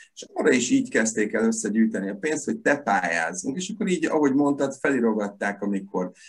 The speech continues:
nyilván jobban voltak rúgva, akkor öt-tíz dollárt, amikor nem, akkor, ö, kisebb összegeket, és simán összejött még több pénz is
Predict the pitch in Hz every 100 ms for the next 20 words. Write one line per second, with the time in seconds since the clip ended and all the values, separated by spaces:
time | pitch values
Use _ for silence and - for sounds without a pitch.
0 | - - 131 110 104 110 107 104 104 101
1 | 110 104 101 101 95 95 95 120 - -
2 | 190 160 160 143 139 139 123 107 - 104
3 | 131 127 117 - 107 104 - _ - 90
4 | 113 131 - - 95 135 143 135 127 127
5 | 120 123 - 135 104 113 117 - 101 113
6 | 113 107 - 120 - 104 92 92 98 160
7 | - -